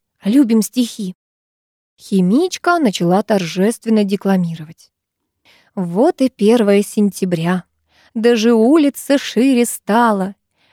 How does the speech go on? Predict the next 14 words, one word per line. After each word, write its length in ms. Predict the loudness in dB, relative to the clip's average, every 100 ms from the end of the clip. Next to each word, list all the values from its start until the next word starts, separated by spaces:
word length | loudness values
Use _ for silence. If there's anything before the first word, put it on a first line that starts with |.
| -2
Расплескавшись 1160 | -2 -2 -2 -2 -4 -2 0 0 -2 -4 -2
в 120 | 0
небе 440 | 2 2 2 2 0
заря, 580 | 0 2 4 2 0 -4 _ _ _ _
пролилась 680 | 0 2 2 4 2 2 0
на 180 | 2
галстуке 760 | 2 2 2 0 -6 -4 -2 -2 -2
алым". 540 | -4 0 0 -2 -6 -12 _ _ _ _ _ _
"У-у-у", 1040 | -8 -6 -2 0 2 2 2 2 0 -4 -8 -10
протянула 480 | -10 -2 -2 -2
Карина. 400 | -4 -6 -4 -6 -6 _ _ _ _ _ _ _
"Галстуки?" 880 | -8 -4 -4 -4 -4 -6 -4 -4 -6 _ _ _ _ _
переспросила 640 | -6 -4 -2 -2 -2 -2
Вика. 300 | -2 -6 -12